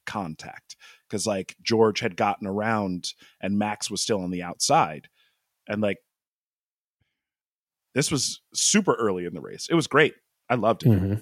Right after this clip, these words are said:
Speaker 1: Sorry, go, go ahead. Keep, uh, <laughs> keep, keep going.
Speaker 2: I mean, j-, to me, just awesome to see that kind of action.
Speaker 1: Mm-hmm.
Speaker 2: Uh, and it was,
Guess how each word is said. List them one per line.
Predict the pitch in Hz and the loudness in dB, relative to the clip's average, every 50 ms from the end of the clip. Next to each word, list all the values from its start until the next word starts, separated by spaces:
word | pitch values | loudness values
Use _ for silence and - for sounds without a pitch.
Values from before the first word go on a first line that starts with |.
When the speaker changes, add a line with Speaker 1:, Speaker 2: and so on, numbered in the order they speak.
| - _ | -8 _
Speaker 1:
Sorry, | - - 135 101 87 85 | 0 0 2 2 2 0
go, | - - - - | -2 -2 -2 0
go | - 127 117 | 2 2 2
ahead. | 104 101 98 82 78 - - - - - _ - | 2 2 -2 -8 -10 -14 -18 -20 -20 -20 _ -14
Keep, | - 110 95 - - - | -14 -14 -14 -14 -10 -8
uh, | - 101 90 92 92 | -8 -6 -6 -8 -10
<laughs> | - | -10
keep, | - - 113 107 - _ - | -8 -6 -6 -6 -8 _ -20
keep | - - - 113 | -18 -16 -16 -16
going. | - - - 87 - _ - - - | -16 -16 -18 -18 -18 _ -12 -4 -2
Speaker 2:
I | 156 165 | 0 0
mean, | 160 151 160 160 143 127 131 143 139 139 _ _ _ | 2 2 2 2 2 0 -4 -8 -14 -20 _ _ _
j-, | - - - - - - _ _ _ _ _ _ _ | -20 -18 -16 -16 -16 -16 _ _ _ _ _ _ _
to | - 160 | -2 0
me, | 143 135 147 156 151 139 127 120 117 _ | 2 2 2 2 2 2 0 -2 -6 _
just | - 147 143 123 - | 2 2 2 2 2
awesome | 151 135 131 120 117 - - 135 | 2 4 6 6 4 4 0 -2
to | 117 110 | -2 -2
see | - - 135 123 | -2 -2 -2 -2
that | 113 113 107 104 - | -2 -4 -4 -6 -6
kind | - - 110 104 101 | -8 -6 -6 -6 -8
of | 98 95 | -8 -10
action. | 95 92 92 92 - - - - 120 107 95 90 | -10 -10 -10 -12 -10 -10 -6 -6 -6 -6 -2 0
Speaker 1:
Mm-hmm. | 120 120 104 107 117 113 117 - _ _ _ _ _ _ - 123 | 0 0 2 2 0 0 -2 -4 _ _ _ _ _ _ -4 -2
Speaker 2:
Uh, | 113 104 98 92 92 92 92 98 107 - _ _ _ _ _ _ _ _ _ _ _ _ | 0 0 -2 -4 -6 -10 -10 -12 -14 -16 _ _ _ _ _ _ _ _ _ _ _ _
and | - 123 120 120 120 120 117 120 117 117 113 113 113 110 110 110 98 - - - _ _ _ _ _ _ _ _ _ _ _ _ _ _ | 2 4 6 6 6 6 4 4 2 0 -2 -2 -4 -6 -6 -8 -8 -10 -12 -12 _ _ _ _ _ _ _ _ _ _ _ _ _ _
it | 165 165 | 6 6
was, | 160 147 123 117 - | 8 8 6 2 -2